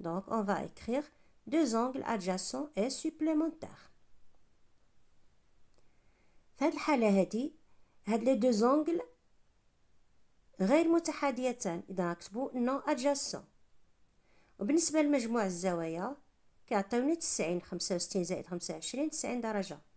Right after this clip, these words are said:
إذن، دو زونغل non adjacent et complémentaire. إذن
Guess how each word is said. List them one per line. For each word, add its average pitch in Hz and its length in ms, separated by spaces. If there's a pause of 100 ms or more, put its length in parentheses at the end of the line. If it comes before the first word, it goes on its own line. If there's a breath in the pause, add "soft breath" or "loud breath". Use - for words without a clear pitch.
(480)
إذن، 208 400 (580)
دو 254 180
زونغل 208 420
non 285 200
adjacent 202 640
et 180 60 (140)
complémentaire. 240 960 (420)
إذن 147 100